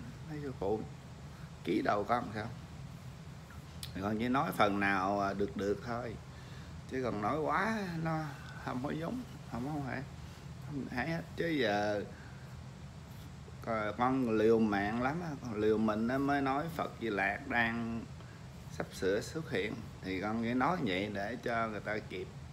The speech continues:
à, quay đầu về chót để mà, à, nghe Phật giảng cái bài pháp đầu tiên. Đó là có thật, chắc chắn sẽ có. Thời gian xảy ra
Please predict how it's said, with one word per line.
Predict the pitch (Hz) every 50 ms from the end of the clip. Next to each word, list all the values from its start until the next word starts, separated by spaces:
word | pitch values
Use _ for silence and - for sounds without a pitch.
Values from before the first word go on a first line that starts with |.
| - -
à, | 110 110 110 110 107 110 110 110 110 107 - - - - - - - - - -
quay | - 113 113 110
đầu | 107 107 104 104 98 95
về | 95 95 90 82 - -
chót | 101 113 147 165 - - - - - - - - -
để | - - 92 104 117
mà, | 127 120 107 98 95 95 92 92 95 95 95 95 95 92 95 - - - - - - - - - - - - - - - - - 80
à, | 87 90 87 87 85 90 90 85 87 87 85 87 - - - - - - - - - - - - - - - - - - - - - - - - -
nghe | 101 107 107 107 101
Phật | 101 120 - - - - 87
giảng | 92 87 90 98 113 135
cái | 127 135
bài | - 107 98 90
pháp | 85 92 113 131 - 131
đầu | 110 104 98 95 90 87
tiên. | - 110 113 107 95 90 - - - - - - - - - - - - - - - - - - -
Đó | - - 170 - 139
là | 104 90
có | - 104 110 -
thật, | - 92 92 - - - - - - - - - - - - - - - - - - - -
chắc | - 82 - - -
chắn | 107 107 147 156 147
sẽ | 113 107 104
có. | 110 113 127 147 147 156 - - - - - - - - - - - - - - - - - - - - - - - - -
Thời | - 90 92 92 95
gian | 98 104 107 101
xảy | - 82 85 101 113
ra | 117 113 107 104 98